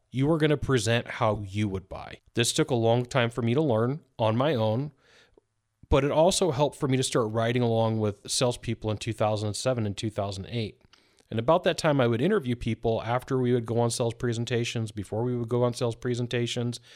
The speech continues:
And I started drawing a correlation between the way that people would make their own purchases in their own life and the way that they would sell.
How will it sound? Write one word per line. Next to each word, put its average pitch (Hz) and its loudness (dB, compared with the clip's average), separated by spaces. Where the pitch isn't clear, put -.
And 117 2
I 131 2
started 185 2
drawing 143 4
a 127 4
correlation 120 2
between 120 0
the 117 0
way 127 2
that 180 0
people 135 0
would 131 2
make 131 2
their 123 0
own 131 4
purchases 127 0
in 110 0
their 113 2
own 123 4
life 101 -2
and 120 0
the 117 2
way 123 2
that 131 -4
they 123 0
would 110 -4
sell. - -2